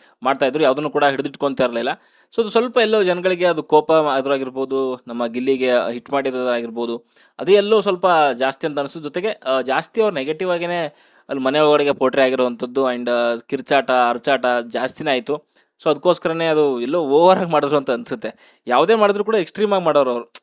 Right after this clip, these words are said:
ಈ ತಮಾಷೆ ಮಾಡೋದಾಗಿರ್ಬೋದು, ಚಂದ್ರಪ್ರಭಾ ಗಿಲ್ಲಿ ಅಂತ ಬಂದಾಗ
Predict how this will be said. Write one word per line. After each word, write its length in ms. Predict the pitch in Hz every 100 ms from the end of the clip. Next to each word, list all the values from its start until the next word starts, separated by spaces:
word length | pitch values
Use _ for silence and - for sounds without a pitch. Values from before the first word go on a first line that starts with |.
| 131
ಈ 40 |
ತಮಾಷೆ 320 | 131 139 151
ಮಾಡೋದಾಗಿರ್ಬೋದು, 800 | 165 151 151 147 143 139 139 143
ಚಂದ್ರಪ್ರಭಾ 520 | 139 127 135 131 139 135
ಗಿಲ್ಲಿ 220 | 127 139
ಅಂತ 140 | 131
ಬಂದಾಗ 320 | 135 127 117